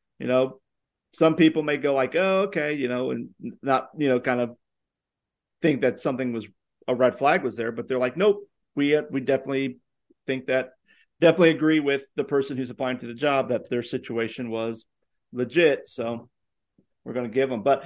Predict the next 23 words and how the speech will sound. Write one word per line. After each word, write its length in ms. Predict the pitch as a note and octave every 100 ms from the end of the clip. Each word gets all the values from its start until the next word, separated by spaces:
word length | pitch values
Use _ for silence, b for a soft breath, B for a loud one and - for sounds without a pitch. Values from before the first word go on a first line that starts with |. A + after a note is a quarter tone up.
| B
I 120 | -
think 200 | B3 C4
the 100 | F#3+
weird 380 | C#3+ D3+ E3+ F3+
thing 200 | E3 C#3
for 120 | C3+
me 300 | B2+ C3 C#3+
is 600 | C3 B2 B2 A#2+ A2+ - _ _ _
not 280 | C#3+ D3+ D3
just 180 | C#3+ D3
necessarily 720 | D3+ - C#3+ C3+ B2 A#2+ - _ _ _ _ _ _ _
not 340 | C3+ C#3 D3
going 260 | D#3 E3 E3
somewhere 320 | - E3+ E3+
on 120 | E3+
Sunday, 320 | E3+ F#3 E3+ F3
but 200 | C#3 A#2
doing 200 | D#3 D#3
something 400 | - D#3 C#3+ B2+
else 260 | C3 B2 D3+
on 120 | A2+
Sunday 320 | - A#2 A2
morning. 460 | G#2+ G#2+ F#2 F#2